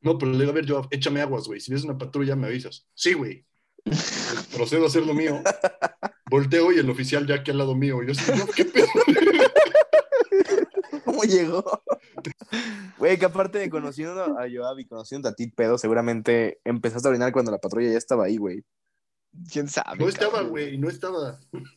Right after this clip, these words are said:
Speaker 4: El caso es que, pues, yo llegué y le dije así como que, "¿Qué pedo? ¿Por qué están llevando a mi amigo?". O sea, porque literalmente al güey ya le estaban subiendo a la, a, a la patrulla.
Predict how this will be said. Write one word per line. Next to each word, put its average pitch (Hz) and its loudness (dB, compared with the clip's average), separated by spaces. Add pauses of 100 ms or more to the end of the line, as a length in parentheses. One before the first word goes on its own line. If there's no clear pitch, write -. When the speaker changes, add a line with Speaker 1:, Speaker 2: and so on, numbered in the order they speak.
(460)
Speaker 4:
El 143 -8
caso 190 0
es 196 -6
que, 170 -6
pues, 123 -6
yo 147 -4
llegué 143 -6
y 139 -6
le 135 -6
dije 131 -8
así 120 -10
como 120 -4
que, - -16
"¿Qué - -12
pedo? 208 0
¿Por 117 -8
qué 143 -14
están 135 0
llevando 135 0
a 127 0
mi 123 0
amigo?". 139 -2
O 104 -2
sea, 107 -6
porque 110 -12
literalmente 127 -4
al 139 -4
güey 135 -2
ya 139 -2
le 131 -6
estaban 123 -4
subiendo 117 -4
a - -4
la, 104 -8
a, 104 -10
a 104 -14
la 101 -12
patrulla. 123 -8